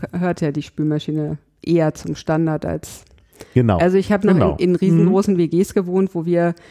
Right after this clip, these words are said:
Speaker 1: gespült und die Tassen
Speaker 2: Ja, ja.
Speaker 1: übereinander gestapelt
Speaker 2: Mhm.
Speaker 1: haben. Das wäre ja heute auch
Speaker 2: Hatte
Speaker 1: nicht
Speaker 2: ich auch.
Speaker 1: denkbar.
Speaker 2: Hatte ich auch.
Speaker 1: Heute würde
Speaker 2: Ja.
Speaker 1: ja, es hat ja jede
Speaker 2: Die
Speaker 1: W G auch
Speaker 2: Erfahrung.
Speaker 1: mit drei Leuten schon eine
Speaker 2: Ja, ja.
Speaker 1: Spülmaschine.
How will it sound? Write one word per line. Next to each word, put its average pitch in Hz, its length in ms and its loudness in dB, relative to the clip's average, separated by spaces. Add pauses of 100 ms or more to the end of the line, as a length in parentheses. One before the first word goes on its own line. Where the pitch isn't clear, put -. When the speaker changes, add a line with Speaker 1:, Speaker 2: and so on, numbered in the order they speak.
(160)
Speaker 1:
gespült 185 500 -2
und 180 200 -2
die 175 80 -4
Tassen 180 320 -2
Speaker 2:
Ja, 117 60 2
ja. 120 80 4
Speaker 1:
übereinander 165 360 2
gestapelt 165 480 -2
Speaker 2:
Mhm. 117 80 2
Speaker 1:
haben. 170 220 2
Das 160 140 -6
wäre 160 180 0
ja 160 40 -2
heute 165 200 -2
auch 170 60 -2
Speaker 2:
Hatte 170 60 2
Speaker 1:
nicht 170 100 0
Speaker 2:
ich 104 80 0
auch. 160 100 0
Speaker 1:
denkbar. 170 420 0 (100)
Speaker 2:
Hatte 104 200 -6
ich - 120 -10
auch. - 140 -6
Speaker 1:
Heute 170 260 -2
würde 165 200 -2
Speaker 2:
Ja. 165 160 2
Speaker 1:
ja, - 60 -2
es - 260 -4
hat 170 180 0
ja 175 80 2
jede 170 280 0
Speaker 2:
Die 165 40 -2
Speaker 1:
W 175 80 2
G 165 140 0
auch 165 60 4
Speaker 2:
Erfahrung. 175 240 0
Speaker 1:
mit 165 120 -2
drei 160 220 -2
Leuten 165 360 -2
schon 165 280 -4
eine - 120 -2
Speaker 2:
Ja, 98 100 0
ja. 92 40 0
Speaker 1:
Spülmaschine. 165 560 -4